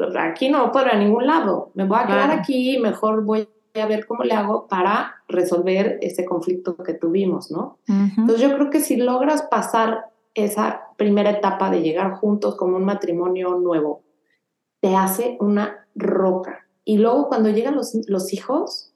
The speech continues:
Speaker 1: eres como este núcleo de veras tan fuerte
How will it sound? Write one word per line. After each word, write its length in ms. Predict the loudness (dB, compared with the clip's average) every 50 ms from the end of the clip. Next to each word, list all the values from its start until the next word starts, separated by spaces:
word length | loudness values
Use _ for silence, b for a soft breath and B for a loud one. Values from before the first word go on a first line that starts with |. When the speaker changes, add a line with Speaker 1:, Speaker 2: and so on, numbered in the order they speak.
| _
Speaker 1:
eres 280 | 2 2 4 2 0 -2
como 240 | -4 -6 -4 -4 -4
este 220 | -4 -2 -2 0
núcleo 760 | 2 2 2 0 0 -2 -2 -4 -2 -2 -2 -2 -2 -6 -10 -14 _ _ -4
de 80 | -2
veras 380 | 0 0 0 0 -2 -2 -4 -10 _ _ _
tan 320 | -2 -2 0 0 0 -2 -2
fuerte 640 | -4 -4 -4 -4 -4 -4 -2 -4 -4 -4 -6 -10